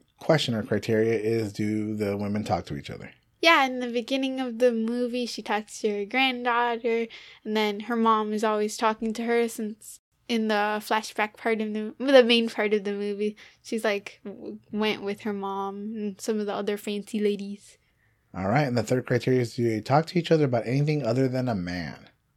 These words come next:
Speaker 2: I remember only one instance.
Speaker 1: Okay.
Speaker 2: And it was when Rose's mom and her other fancy lady friends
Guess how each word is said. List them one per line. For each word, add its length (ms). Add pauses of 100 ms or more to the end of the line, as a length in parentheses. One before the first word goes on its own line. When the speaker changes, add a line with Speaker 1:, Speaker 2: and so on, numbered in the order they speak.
(120)
Speaker 2:
I 180 (220)
remember 600
only 320
one 580
instance. 880
Speaker 1:
Okay. 280 (440)
Speaker 2:
And 100
it 140
was 260
when 480 (440)
Rose's 640
mom 760
and 540
her 240
other 680 (460)
fancy 540
lady 300
friends 520